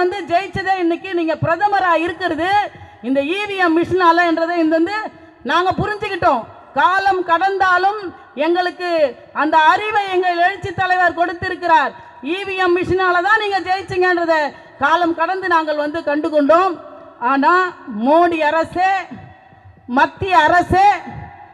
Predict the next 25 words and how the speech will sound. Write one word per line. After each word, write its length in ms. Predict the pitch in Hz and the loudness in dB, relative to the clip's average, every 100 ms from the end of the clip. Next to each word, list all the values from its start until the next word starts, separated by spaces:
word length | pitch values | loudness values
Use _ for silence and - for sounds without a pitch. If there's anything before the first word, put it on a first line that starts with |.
| - - | -20 -6
குடியுரிமை 560 | 285 339 370 339 320 311 - | -4 -2 0 2 4 2 0
திருத்த 260 | 320 330 330 320 | -4 -2 -2 -2
சட்டத்தை 380 | 294 339 330 302 285 | -2 -2 -2 0 0
நீங்க 160 | 285 277 | 0 0
கொண்டு 180 | 285 311 | 0 2
வந்துட்டீங்க. 440 | 302 285 285 269 302 349 - - - - - - _ _ _ _ | 0 -2 -2 0 2 2 -2 -12 -20 -20 -20 -20 _ _ _ _
அப்புறம் 340 | 262 277 294 277 | -6 0 2 2
மதத்தின் 440 | 285 339 - 339 330 | 2 0 2 2 2
பெயரால, 420 | 302 302 294 294 285 262 220 - - 277 | 2 2 2 0 0 0 -4 -14 -8 -2
சாதியின் 500 | 285 349 359 330 311 | 0 0 0 0 2
பெயரால 360 | 294 294 285 269 262 | 0 2 2 0 -2
பிரச்சனையை 420 | 294 302 330 302 | -4 -4 -4 -2
கொண்டு 260 | 294 294 320 | -2 0 0
வந்தீங்க. 320 | 302 294 302 330 339 - - - - 254 | 0 0 0 0 -2 -6 -18 -20 -6 0
ஆனாலும் 500 | 330 349 359 370 381 349 | 4 4 4 2 0 2
தமிழ்நாட்டை 580 | 339 392 403 381 349 392 370 | 2 2 0 0 -2 0 4
நீங்கள் 320 | 359 381 370 330 | 4 4 4 2
அசைக்க 300 | 392 349 415 370 | 2 0 2 4
முடியவில்லை. 520 | 359 370 349 330 285 247 - - - 254 | 4 0 -2 0 -2 -4 -16 -20 -6 -2
தமிழ்நாட்டுல 560 | 302 359 349 330 339 330 | 0 2 2 2 0 0
நாங்க 160 | 320 311 | 0 -2
எல்லாம் 260 | 330 359 349 | 0 2 2
ஒற்றுமையா 400 | 330 370 359 349 349 | 0 0 2 4 4
தான் 160 | 349 349 | 2 0
இருக்கிறோம். 400 | 339 349 269 | 0 0 0